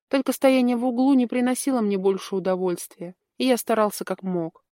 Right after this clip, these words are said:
По математике у меня вскоре была твёрдая четвёрка, и бабушка с воодушевлением готовила меня к поступлению в экономический вуз. Но надо ж такому случиться. Я был тогда тайно влюблён в одну одноклассницу, и вместе с ней,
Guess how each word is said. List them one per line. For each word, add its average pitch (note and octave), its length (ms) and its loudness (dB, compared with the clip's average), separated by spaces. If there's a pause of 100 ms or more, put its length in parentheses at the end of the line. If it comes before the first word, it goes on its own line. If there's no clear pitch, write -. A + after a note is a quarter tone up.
(220)
По A#3 80 0
математике C4 580 4
у A3+ 40 2
меня B3 160 2
вскоре B3+ 320 0
была A#3 220 2
твёрдая A3+ 380 0
четвёрка, G#3+ 600 -2 (280)
и G3 60 -2
бабушка G#3 480 2
с - 100 -12
воодушевлением G#3+ 840 2
готовила G#3 400 2
меня G#3+ 320 0
к - 100 -10
поступлению C4+ 640 2
в A#3+ 60 0
экономический G3+ 680 -2
вуз. F3+ 380 -8 (320)
Но C4 100 4
надо C#4 240 8
ж - 100 -2
такому B3 360 2
случиться. G3 800 -4
Я A#3 160 4
был C4 180 2
тогда G#3+ 300 0
тайно A#3+ 320 2
влюблён A#3 440 2
в A#3+ 40 2
одну B3 260 2
одноклассницу, A#3 960 -2 (260)
и C4 80 -2
вместе C4 320 4
с - 100 -6
ней, D#4 300 6